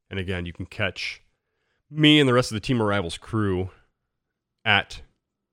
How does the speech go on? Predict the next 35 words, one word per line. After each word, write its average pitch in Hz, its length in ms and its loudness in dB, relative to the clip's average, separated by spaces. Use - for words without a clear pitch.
Team 113 200 0
of 95 180 0
Rivals 87 380 -6
Pod 80 460 -10
on 82 180 -12
Twitter. 110 340 -4
You 101 60 -6
can - 100 -18
find 87 120 -12
us 82 100 -16
on 82 80 -16
Facebook 107 320 -8
at - 60 -20
Team 95 140 -14
of 90 60 -8
Rivals 82 200 -12
Podcast. 110 500 -4
We 92 80 -14
go 95 80 -8
live 90 300 -6
every 107 160 -8
Thursday 120 360 0
at 82 60 -8
nine 131 440 -2
on 95 100 -8
YouTube, 104 320 -6
Periscope, 82 540 -8
and 87 240 -10
Facebook 80 320 -14
Live. 76 380 -14
I 95 40 -12
wanna 87 120 -8
thank 98 320 -4
my, 90 380 -4
uh, 85 280 -6